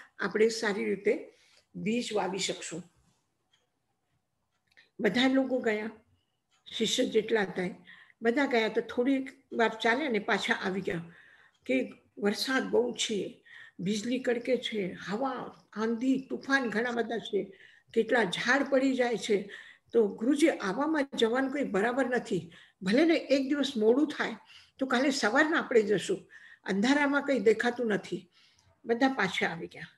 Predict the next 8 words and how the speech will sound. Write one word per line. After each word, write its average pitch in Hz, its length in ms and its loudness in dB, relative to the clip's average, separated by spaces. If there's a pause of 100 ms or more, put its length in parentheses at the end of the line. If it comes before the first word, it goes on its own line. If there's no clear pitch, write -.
(1040)
એમાં 254 200 2 (200)
એક 339 220 0
શિષ્ય - 380 0
ગયો, 165 320 -4 (1300)
ખેતરમાં 254 500 0
ગયો 175 360 0 (920)
અને 226 240 2
જઈને 214 640 0